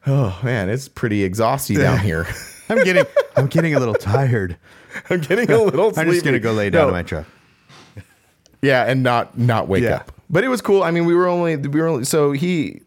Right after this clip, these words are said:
Speaker 1: usually, like, he, he hosts this event. It's, like, two th-, or three or four hours long, you know. Um, but this year he changed it up. I've never been to previous ones, so I've only been to this
Speaker 2: Yeah.
Speaker 1: one. But in previous years, it, the event has been in, in the parking garage.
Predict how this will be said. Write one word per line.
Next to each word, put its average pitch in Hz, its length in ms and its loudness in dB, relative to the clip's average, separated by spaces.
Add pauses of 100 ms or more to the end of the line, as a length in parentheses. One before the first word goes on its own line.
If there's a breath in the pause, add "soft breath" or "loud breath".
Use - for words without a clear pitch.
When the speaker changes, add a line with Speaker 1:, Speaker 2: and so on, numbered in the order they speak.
Speaker 1:
usually, 165 560 0
like, 131 220 -2
he, 135 180 -2
he 143 160 0
hosts 135 160 2
this 135 160 -2
event. 110 360 -2
It's, - 200 -4
like, 104 180 -2 (300)
two 143 440 0
th-, 135 80 -10
or 123 140 0
three 160 220 -2
or 156 60 -2
four 131 200 0
hours 110 300 0
long, 95 320 -2 (460 loud breath)
you 107 120 -2
know. 104 360 -2
Um, 101 260 0
but 101 140 -2
this 147 180 -4
year 156 100 0
he 135 120 0
changed 123 260 -4
it 113 60 0
up. 107 280 0
I've 127 140 -2
never 151 160 -2
been 135 160 -2
to 131 100 -4
previous 101 380 -4
ones, 92 200 -6
so 90 360 -4
I've 98 100 -4
only 113 140 -2
been 110 120 -4
to 92 60 -2
this 98 140 -2
Speaker 2:
Yeah. 85 60 -6
Speaker 1:
one. 85 80 -4
But 85 100 -4
in 87 120 -4
previous 123 320 -2
years, 98 200 -2
it, 95 180 -8
the 101 120 -4
event 104 180 -2
has 104 140 -4
been 135 180 -2
in, 139 240 -4
in 131 140 -2
the 139 100 -2
parking 120 380 -4
garage. 107 340 0